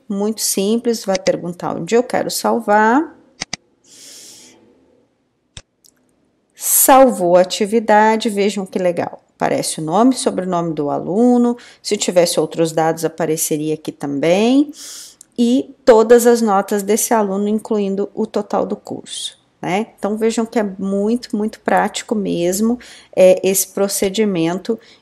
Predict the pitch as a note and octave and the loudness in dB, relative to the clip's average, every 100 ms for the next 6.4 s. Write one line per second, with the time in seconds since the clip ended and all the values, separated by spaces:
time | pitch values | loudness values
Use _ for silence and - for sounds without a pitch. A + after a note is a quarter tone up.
0 | _ - G3 G3+ A#3 A#3+ _ - A3 - | _ -4 -2 -2 -2 -6 _ -6 -4 -2
1 | - G3+ - G3+ E3+ F#3+ - G3 - A#3 | 0 -2 -2 -2 0 -2 -4 -8 -2 0
2 | A3+ D3 C3+ - - A#3 B3 B3 F#4 - | 0 -2 -6 -8 -2 2 6 6 4 0
3 | E4+ B3 B3 A3+ G3 F#3+ E3+ D#3+ D#3+ D#3+ | 2 2 2 -4 -2 -2 -2 -2 -2 -4
4 | E3 B3 C#4 C#4 - B3+ C4+ F4+ D4 C#4+ | -4 2 2 2 2 2 4 2 6 6
5 | C#4+ C#4+ C#4 C#4 C4 C#4 D4+ C4+ A3 A#3+ | 6 4 4 4 4 2 4 2 4 2
6 | C#4 C4 - | 2 -2 -4